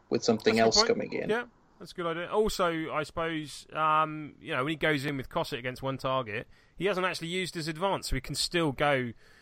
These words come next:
Speaker 2: and, uh, and try and single out a model up to nine inches away,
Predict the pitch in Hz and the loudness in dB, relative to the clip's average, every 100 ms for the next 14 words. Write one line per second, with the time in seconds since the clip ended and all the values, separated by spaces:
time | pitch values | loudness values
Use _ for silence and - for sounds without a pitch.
0 | - _ _ 123 131 131 127 127 117 117 | -20 _ _ 0 2 2 2 4 4 4
1 | 117 110 120 - 143 127 - 131 127 120 | 0 -2 0 4 4 4 0 4 4 4
2 | 127 120 123 117 120 123 120 127 110 95 | 2 2 0 0 2 2 2 0 -4 -2
3 | 98 98 135 | -2 -4 -6